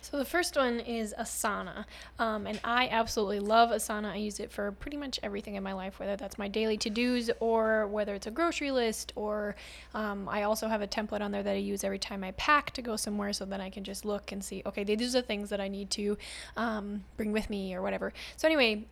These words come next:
uh, basically what it is is a glorified checklist. It's super awesome, and you can assign dates to things, and you can assign them to different people. You can share projects with people so that they can see all the tasks that they're responsible for. When my be-, when my best friend got married,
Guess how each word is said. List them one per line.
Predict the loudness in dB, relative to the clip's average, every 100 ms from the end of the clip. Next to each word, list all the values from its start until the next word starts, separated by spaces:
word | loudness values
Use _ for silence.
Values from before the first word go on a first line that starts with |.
| 0
uh, | 0 2
basically | 2 0 -2 -2
what | 0
it | 0 0
is | -2
is | -2 -4
a |
glorified | -2 0 0 -2 -4
checklist. | -4 -8 -12 -10 -10 -10
It's | -8 -4
super | -4 2 4 6
awesome, | 4 4 2 0 0
and | -2
you | -4
can | -6 -6
assign | -4 0 0 4
dates | 6 6 0
to | -2
things, | 0 0 0
and | 0
you | -2
can | -6
assign | -8 -8 -8
them | -8
to | -8
different | -8 -4
people. | -2 2 2
You | 2
can | -2 -6
share | -6 -6 0
projects | 2 4 2 -2 -6
with | -6
people | -6 -2 -2 -2
so | -4
that | -6
they | -8
can | -8 -4
see | 0 2
all | 2
the | 2
tasks | -2 -4
that | -6
they're | -6
responsible | -4 0 0 2 0
for. | 2 2 2 0 -10 -10 -2
When | 0
my | 2
be-, | 2 0 0
when | 0 2 0
my | -2
best | 2 2 0
friend | -4 -4
got | -4 -2
married, | 2 2 0